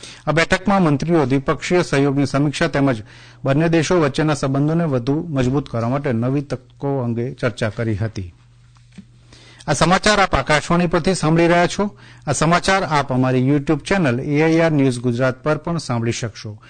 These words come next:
વધુ સમાચાર માટે આપ અમારા Twitter હેન્ડલ એ આઈ આર ન્યૂઝ અંડરસ્કોર એ બી એ ડી ને ફોલો કરી શકો છો.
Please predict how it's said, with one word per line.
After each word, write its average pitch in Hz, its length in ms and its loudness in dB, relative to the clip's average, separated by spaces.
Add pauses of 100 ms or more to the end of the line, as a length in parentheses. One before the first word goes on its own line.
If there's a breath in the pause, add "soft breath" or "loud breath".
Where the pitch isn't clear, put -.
(300 loud breath)
વધુ 165 180 2
સમાચાર 196 420 2
માટે 185 320 0
આપ 139 240 -2
અમારા 135 280 2
Twitter 139 400 -2
હેન્ડલ 139 480 2
એ 151 240 -2
આઈ 165 200 2
આર 160 120 2
ન્યૂઝ 139 340 2
અંડરસ્કોર 127 580 0
એ 135 180 -4
બી 151 140 0
એ 156 160 2
ડી 131 120 2
ને 120 140 0
ફોલો 123 380 -2
કરી 120 260 -4
શકો 107 340 -8
છો. 98 240 -12